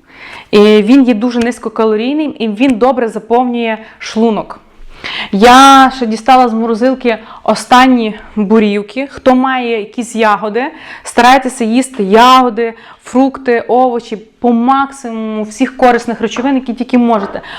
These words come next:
аби ваш організм не голодав. Ви маєте їсти повноцінно,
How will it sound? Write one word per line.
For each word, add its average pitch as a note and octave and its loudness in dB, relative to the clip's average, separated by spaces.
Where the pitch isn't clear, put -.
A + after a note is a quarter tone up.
аби G3+ 4
ваш B3+ 0
організм A#3 -2
не A3+ -4
голодав. G#3+ -2
Ви A3 -2
маєте A#3+ -2
їсти B3 -6
повноцінно, A3+ -4